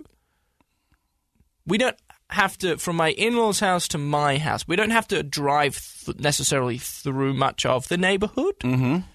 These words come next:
Speaker 1: You know, like, we're to, we're, we're on the cl-, closer corner.
Speaker 2: Yeah.
Speaker 1: Um,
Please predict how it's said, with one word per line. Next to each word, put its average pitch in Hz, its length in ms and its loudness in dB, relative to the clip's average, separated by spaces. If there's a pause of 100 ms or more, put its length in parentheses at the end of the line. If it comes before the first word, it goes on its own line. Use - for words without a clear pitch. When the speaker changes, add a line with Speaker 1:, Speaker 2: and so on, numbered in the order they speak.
(240)
Speaker 1:
You 156 120 -2
know, 165 180 2
like, 156 260 0
we're 156 400 2
to, - 240 -6
we're, 151 500 -2
we're 160 220 -2
on 156 140 0
the 139 140 -2
cl-, - 280 -14 (240)
closer 160 420 0
corner. 143 560 -2 (180)
Speaker 2:
Yeah. 117 360 2 (760)
Speaker 1:
Um, 131 640 2